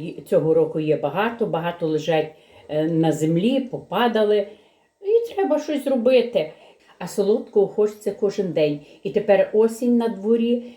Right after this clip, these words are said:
і в більшості часу ми проводимо в хаті, і постійно щось хочеться смикнути, щось скубнути, щось добренького, щось солоденького.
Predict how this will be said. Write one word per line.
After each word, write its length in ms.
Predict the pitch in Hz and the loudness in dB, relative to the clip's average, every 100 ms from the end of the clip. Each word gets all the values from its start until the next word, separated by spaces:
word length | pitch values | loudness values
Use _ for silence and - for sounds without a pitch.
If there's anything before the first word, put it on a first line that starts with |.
| _ - | _ -18
і 180 | 214 202 | -8 -6
в 40 | 190 | -4
більшості 680 | 165 240 - 226 - 202 | -2 -2 -2 -8 -8 -6
часу 680 | 180 - 202 196 - 190 165 - - | -6 -2 -2 -2 -4 -2 -2 -6 -6
ми 140 | 196 | -2
проводимо 680 | - 190 185 185 175 170 165 | -2 -2 -2 2 2 2 0
в 60 | 156 | -2
хаті, 600 | 233 233 240 - 240 240 - - | -2 -4 -4 -4 -4 -4 -16 -12
і 140 | 220 165 | -10 -8
постійно 460 | 185 - 349 349 | -10 -10 -8 -8
щось 280 | - 214 220 | -4 -4 -4
хочеться 680 | - 208 214 220 - 208 196 - | -2 -2 0 -4 0 0 0 -8
смикнути, 1000 | - - 247 269 - 190 180 - - - - _ | -8 2 2 2 2 2 2 -4 -12 -12 -16 _
щось 420 | - - 285 - - | -20 -4 -4 -4 -10
скубнути, 840 | - 277 262 285 247 135 - 123 - _ | -6 -2 4 4 4 0 -4 -8 -10 _
щось 320 | - 262 277 | -8 -2 -2
добренького, 800 | 220 240 190 180 156 143 160 160 | 2 2 4 2 2 -4 -4 -4
щось 380 | - 285 392 - | -2 -2 -4 -4
солоденького. 1040 | 302 285 240 196 151 143 - 139 143 143 | 0 0 4 4 4 0 -6 -6 -4 -4